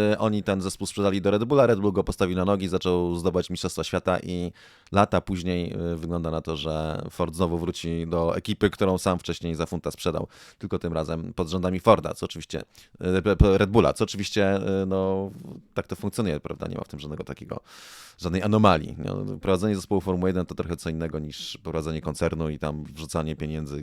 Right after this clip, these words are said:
gdzieś tam pobocznie do, e, do swojej ekipy. Tak więc, e, no, bardzo ciekawa historia. Tyle, jeśli chodzi o Forda i Red Bulla. Premiera Red Bulla dr-, trwa w tym momencie, kiedy nagrywam ten materiał, ale, e, ten news nie może czekać. Oczywiście Robert potwierdził, i co, nie tylko Robert, całe, jakby cały zespół, mm, plany na sezon dwa tysiące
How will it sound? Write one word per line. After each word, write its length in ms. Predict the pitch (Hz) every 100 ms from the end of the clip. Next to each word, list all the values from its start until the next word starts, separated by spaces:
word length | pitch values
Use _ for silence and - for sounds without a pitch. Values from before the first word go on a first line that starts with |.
| 69
gdzieś 80 | -
tam 120 | 67
pobocznie 360 | 80 67 - 71
do, 180 | 73 - - - - - -
e, 280 | - 78 80
do 100 | 78
swojej 260 | 85 92 85
ekipy. 340 | 90 90 - - -
Tak 140 | 76
więc, 380 | 80 76 - -
e, 200 | 87 85
no, 120 | 120
bardzo 220 | 98 95
ciekawa 240 | 95 98 82
historia. 380 | - 135 143 156 _ _
Tyle, 160 | 139 113
jeśli 220 | 104 101
chodzi 220 | 98 95
o 40 |
Forda 320 | 90 104 87 92
i 100 | 92
Red 140 | 90
Bulla. 240 | 95 98
Premiera 360 | 87 95 98 95
Red 100 | 92
Bulla 180 | 95 92
dr-, 300 | 92 - 95
trwa 220 | 92 107
w 40 | 92
tym 100 | 98
momencie, 280 | 92 92
kiedy 140 | 87 92
nagrywam 280 | 90 92 85
ten 120 | 85
materiał, 360 | 76 101 92
ale, 180 | 87 87 - - -
e, 120 | - 98
ten 180 | 120
news 240 | 107 95 -
nie 80 | 95
może 200 | 90 82
czekać. 320 | 98 95 -
Oczywiście 300 | 87 - 95
Robert 300 | 98 90 -
potwierdził, 540 | 85 - 85 80 87
i 80 | -
co, 120 | -
nie 80 | 85
tylko 180 | 80 87
Robert, 280 | 87 78 -
całe, 320 | 85 85 82
jakby 240 | 80 85
cały 200 | 80 85
zespół, 300 | 82 - 82 - - - -
mm, 220 | 95 92
plany 220 | 107 98
na 100 | 92
sezon 280 | 87 87 87
dwa 160 | 76 104
tysiące 540 | 98 - 90 - 87